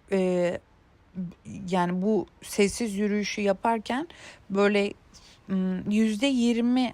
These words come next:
olacak şekilde nefes farkındalığını da işin içine dahil etmeye çalışıyorum. Yani o bir tık nefes farkındalığını, e, şey yapabilirsem, e,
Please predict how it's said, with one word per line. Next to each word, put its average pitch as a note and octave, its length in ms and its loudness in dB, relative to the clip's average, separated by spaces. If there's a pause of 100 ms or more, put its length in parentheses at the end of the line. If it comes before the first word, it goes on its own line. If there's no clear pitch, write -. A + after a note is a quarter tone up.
(160)
olacak G3 420 0
şekilde F#3+ 640 -4 (460)
nefes A3 640 4
farkındalığını G#3+ 1040 2
da F#3 100 4
işin F3+ 360 -4
içine E3 420 -4
dahil D#3 320 2
etmeye D#3+ 380 -6
çalışıyorum. D3 760 -6 (300)
Yani F3 240 4
o G#3 280 2
bir G#3 100 0
tık A3+ 200 -2 (300)
nefes G#3 340 0
farkındalığını, G#3 1160 2 (280)
e, F3+ 360 4
şey G3+ 180 0
yapabilirsem, G3+ 920 0 (380)
e, F3 100 0